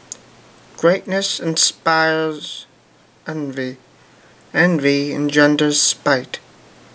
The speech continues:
Spite spawns lies, Dumbledore. You must know this. You call it greatness,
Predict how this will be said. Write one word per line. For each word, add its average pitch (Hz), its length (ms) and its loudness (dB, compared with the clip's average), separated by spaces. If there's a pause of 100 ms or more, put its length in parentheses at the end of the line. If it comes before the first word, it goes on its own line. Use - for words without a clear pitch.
(340)
Spite - 600 -2
spawns 156 640 -4
lies, 131 840 -2 (140)
Dumbledore. 123 880 -10 (1040)
You 139 80 -4
must 156 360 2
know 143 200 -4
this. - 560 -12 (2000)
You 175 120 -8
call 190 260 0
it 233 180 -2
greatness, - 640 0